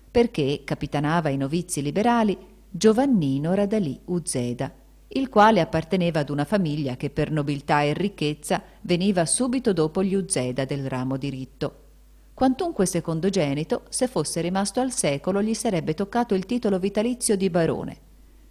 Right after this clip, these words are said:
Ma il principino seguiva egualmente le opinioni degli zii Don Blasco e Donna Ferdinanda. Amico e compagno di giuoco del cugino, era suo avversario in politica, e quando i rivoluzionari parlavano fra di loro,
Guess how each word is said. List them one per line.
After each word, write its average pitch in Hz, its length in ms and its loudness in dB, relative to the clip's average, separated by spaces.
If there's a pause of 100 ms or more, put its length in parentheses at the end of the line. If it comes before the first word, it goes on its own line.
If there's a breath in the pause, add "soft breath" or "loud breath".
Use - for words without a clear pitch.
(320 soft breath)
Ma 175 100 0
il 180 80 0
principino 226 580 0
seguiva 196 480 2
egualmente 156 680 0
le 156 80 2
opinioni 156 540 0
degli 143 360 -4
zii 127 300 -4
Don 185 220 2
Blasco 135 500 -4
e 175 140 -4
Donna 127 320 -2
Ferdinanda. 123 720 -4 (500 soft breath)
Amico 202 480 4
e 131 120 -6
compagno 170 460 0
di 156 120 -2
giuoco 160 340 0
del 143 180 -4
cugino, 262 500 0
era 185 240 2
suo 226 260 0
avversario 185 680 0
in 175 120 -2
politica, 135 560 -4 (540 soft breath)
e 202 140 -2
quando 285 320 4
i 175 80 6
rivoluzionari 156 760 -2
parlavano 156 520 -2
fra 147 160 -4
di 151 160 -4
loro, 156 460 -2